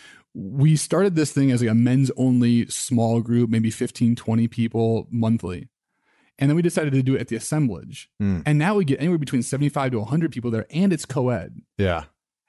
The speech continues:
Speaker 2: Awesome.
Speaker 1: And that's really cool because women, we actually get more women at these events than we get guys.
Speaker 2: Yeah.
Speaker 1: 'Cause they wanna kinda figure out what's going on. And the guys that have been to this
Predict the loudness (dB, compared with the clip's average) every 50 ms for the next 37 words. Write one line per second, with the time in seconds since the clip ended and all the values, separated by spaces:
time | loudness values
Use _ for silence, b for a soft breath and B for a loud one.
0 | _ -6 -2 0 2 2 2 2 0 -4 -6 -4 -2 2 2 4 4 4 4 4
1 | 2 0 -2 -2 0 0 0 2 0 0 0 0 0 2 2 2 4 4 4 2
2 | 2 2 2 0 0 0 -2 -4 -2 0 0 0 0 0 0 0 0 0 0 2
3 | 2 4 4 2 0 0 0 0 0 0 0 -2 0 0 0 0 0 0 0 -2
4 | -2 -6 -8 -6 -6 -6 -4 -2 -2 -2 -2 0 0 2 2 0 0 -2 -2 0
5 | 2 2 2 2 2 0 0 -2 -2 -2 -2 -2 -2 -2 0 0 2 0 0 -2
6 | -4 -4 -2 0 2 2 2 2 0 0 0 0 0 2 2 0 -2 -2 -2 0
7 | 0 0 0 -2 0 0 0 0 2 2 0 -2 -2